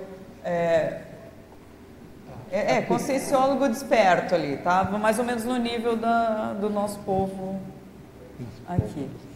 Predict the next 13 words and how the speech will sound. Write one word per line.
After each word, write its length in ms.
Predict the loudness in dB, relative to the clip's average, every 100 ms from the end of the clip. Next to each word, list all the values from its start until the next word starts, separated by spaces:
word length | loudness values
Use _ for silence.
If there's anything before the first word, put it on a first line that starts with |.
| -6 4
Aí, 140 | 6
com 120 | 6
relação 640 | 6 8 6 6 4 6 6
a 160 | 6
ele 180 | 6 6
voltar 520 | 4 4 4 4 4
pro 140 | 2 4
planeta 480 | 4 4 2 2
dele, 680 | 4 4 6 4 2 0 -4 -6 -10 0
é, 560 | 8 10 10 6 0 -4
isso, 400 | 0 0 2 2
na 120 | 4
verdade, 680 | 4 6 8 10 8 4